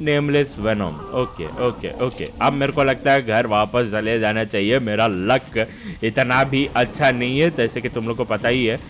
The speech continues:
आ, मेरा घर किधर है? Oh my god, that's an celestial spino।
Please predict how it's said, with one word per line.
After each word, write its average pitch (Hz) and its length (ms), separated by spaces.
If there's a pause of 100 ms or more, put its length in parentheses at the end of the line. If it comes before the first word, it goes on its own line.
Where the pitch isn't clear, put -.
(320)
आ, 117 320 (480)
मेरा 151 220
घर 120 240
किधर 170 300
है? 247 100 (320)
Oh 294 240
my 156 240
god, 123 200
that's 127 420
an 120 180 (360)
celestial 127 760
spino। 117 800